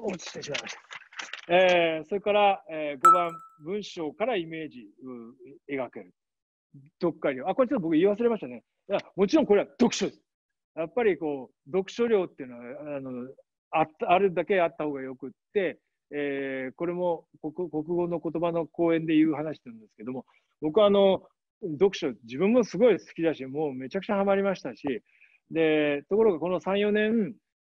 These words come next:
あの、読書大事だって分かった教育者でいたつもりなんですけども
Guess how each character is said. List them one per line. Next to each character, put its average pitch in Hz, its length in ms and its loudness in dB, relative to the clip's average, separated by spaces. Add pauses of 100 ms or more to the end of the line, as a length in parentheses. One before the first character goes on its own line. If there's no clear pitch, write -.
(120)
あ 139 100 -8
の、 139 340 -4
読 196 200 4
書 180 140 2
大 170 180 6
事 185 80 2
だ 226 60 6
っ 226 100 0
て 160 80 -2
分 143 200 0
か 277 100 4
っ 302 140 0
た - 100 -2
教 175 240 2
育 180 120 0
者 175 120 -6
で 156 100 -4
い 135 60 -10
た 165 120 -6
つ - 80 -20
も 160 140 -8
り 165 60 -10
な 156 80 -8
ん 135 60 -10
で 113 60 -16
す - 60 -20
け 110 80 -20
ど 120 60 -14
も 127 160 -12